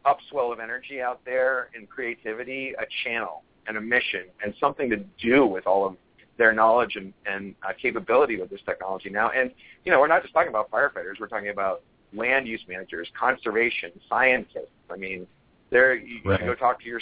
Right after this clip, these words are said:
Speaker 1: school about stem, stem education, uh, anything really that you could think of that just engages the, the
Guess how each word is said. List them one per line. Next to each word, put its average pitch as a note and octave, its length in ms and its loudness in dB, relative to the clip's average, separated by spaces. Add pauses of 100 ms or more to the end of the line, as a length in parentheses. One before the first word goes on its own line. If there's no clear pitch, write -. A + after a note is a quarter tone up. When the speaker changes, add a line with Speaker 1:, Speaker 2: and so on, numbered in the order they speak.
(140)
Speaker 1:
school C#3 300 2
about G2+ 240 -4 (500)
stem, C#3 400 -4 (300)
stem C#3 280 -2
education, F#2+ 580 -6 (220)
uh, G2 80 -4 (140)
anything E3 400 0 (160)
really C3+ 280 4
that G#2 140 -4
you A2 80 -14
could A2+ 180 -10
think C#3+ 200 -10
of G#2 180 0
that G2+ 180 -6 (280)
just E3+ 160 -2
engages C#3+ 640 -2 (100)
the, D3+ 120 2 (120)
the A#2 60 -2